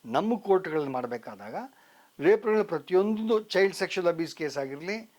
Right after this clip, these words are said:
ರೇಪ್ ಪ್ರಕರಣ ಆಗಲಿ, ಕೆಲವು ಪ್ರಕರಣಗಳಿಗೆ ಸಂಬಂಧಪಟ್ಟಂತೆ ಮ್ಯಾಂಡೇಟ್ರಿ, ಆ, ಕಡ್ಡಾಯವಾಗಿ ಅವನ್ನು in camera proceedings ಮಾಡಬೇಕು ಅಂತ ಇರುತ್ತೆ.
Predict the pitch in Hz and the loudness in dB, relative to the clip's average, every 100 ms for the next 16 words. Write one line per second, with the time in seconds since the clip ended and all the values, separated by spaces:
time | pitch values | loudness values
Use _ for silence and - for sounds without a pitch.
0 | _ _ _ - 147 202 208 180 156 165 | _ _ _ -8 2 2 2 -4 -2 -4
1 | 147 131 165 208 233 226 214 185 175 139 | -4 -6 -8 -4 -2 0 0 0 -4 -4
2 | 131 120 120 113 110 107 117 214 226 _ | -8 -8 -12 -12 -16 -18 -10 -10 -10 _
3 | _ - _ 139 139 208 247 262 196 147 | _ -20 _ -6 -2 0 0 0 -2 -10
4 | _ _ _ _ _ _ 139 123 107 110 | _ _ _ _ _ _ -14 -12 -14 -16
5 | 113 _ 147 151 214 254 269 233 208 220 | -18 _ -2 2 2 4 2 2 2 2
6 | 240 190 196 226 196 247 247 220 196 196 | 0 0 -2 -4 -2 -4 -2 -2 2 2
7 | 196 180 151 160 151 143 123 113 101 - | 2 -2 -8 -8 -8 -10 -10 -10 -12 -14
8 | 160 107 98 - | -14 -16 -18 -20